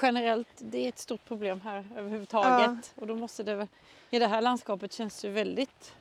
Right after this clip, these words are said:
Speaker 1: känsligt.
Speaker 2: Det är väldigt känsligt, ja. Precis. Samtidigt som man har ju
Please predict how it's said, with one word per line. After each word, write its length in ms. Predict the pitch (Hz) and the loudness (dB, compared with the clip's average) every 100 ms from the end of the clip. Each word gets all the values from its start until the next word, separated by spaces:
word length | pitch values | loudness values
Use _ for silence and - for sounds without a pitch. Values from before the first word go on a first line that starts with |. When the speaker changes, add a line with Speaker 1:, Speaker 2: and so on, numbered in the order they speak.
| _ _ _ - - | _ _ _ -20 -10
Speaker 1:
känsligt. 640 | 285 247 - 131 - - - | -6 -6 -6 -10 -12 -12 -6
Speaker 2:
Det 60 | |
är 40 | 226 | -2
väldigt 400 | 226 254 220 - | 2 2 2 -2
känsligt, 400 | 240 202 185 190 | -6 -6 -10 -10
ja. 120 | 196 - - | -10 -12 -4
Precis. 360 | 233 220 208 - - | -2 -2 -4 -6 -4
Samtidigt 520 | 269 285 285 220 220 | 0 0 2 0 0
som 120 | 240 | -2
man 140 | 233 | -4
har 120 | 226 | -2
ju 120 | 233 | 0